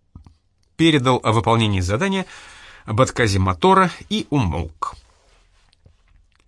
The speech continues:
Майор Ломов был из главной когорты лично Тихоновского отбора,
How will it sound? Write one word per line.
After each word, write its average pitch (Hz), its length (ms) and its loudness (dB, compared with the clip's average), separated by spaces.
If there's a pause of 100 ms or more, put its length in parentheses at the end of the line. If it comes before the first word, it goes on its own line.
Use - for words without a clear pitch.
(340)
Майор 190 260 2
Ломов 208 340 4
был 175 160 2
из 143 240 -2
главной 139 440 4
когорты 135 580 2
лично 139 500 0
Тихоновского 117 840 -2
отбора, 98 640 0